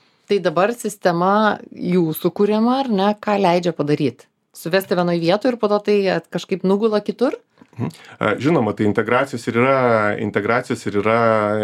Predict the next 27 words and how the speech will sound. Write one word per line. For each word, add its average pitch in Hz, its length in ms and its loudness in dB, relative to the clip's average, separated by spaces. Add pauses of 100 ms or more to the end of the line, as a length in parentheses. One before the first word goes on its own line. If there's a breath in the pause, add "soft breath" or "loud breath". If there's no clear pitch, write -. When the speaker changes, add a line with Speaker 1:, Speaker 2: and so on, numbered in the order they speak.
(180)
Speaker 2:
esmė, 117 400 2
kad 101 100 -10
tie 117 140 -4
duomenys, 160 560 0
e, 113 480 2
suvedus 117 480 -2
vieną 110 240 0
kartą 151 320 0
vaikščiotų, 120 560 0
e, 117 640 2
vaikščiotų 117 540 -2 (260)
į 113 140 2 (180)
kitas 120 320 -2
sistemas 113 420 -2
ten, 117 220 -2
kur 123 160 0
reikia. 117 240 0
Aš 107 160 -4
nesakau, 123 320 -2
kad 110 160 0
jau 117 100 0
visur 117 400 -2
tie 123 140 0
duomenys 123 320 -2
ir 113 80 -6
nueina, 135 320 2
bet, - 240 0